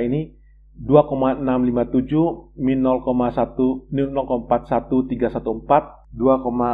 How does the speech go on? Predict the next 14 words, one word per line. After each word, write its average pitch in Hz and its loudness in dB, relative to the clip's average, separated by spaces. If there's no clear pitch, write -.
nol 139 2
koma 131 0
dua 127 2
nol 120 0
enam 117 -4
lima 110 -4
tujuh, 165 -2
ini 147 -8
Anda 110 -4
lihat 127 -2
angkanya 113 -6
sama, 131 -4
ini 156 -4
satu 156 -2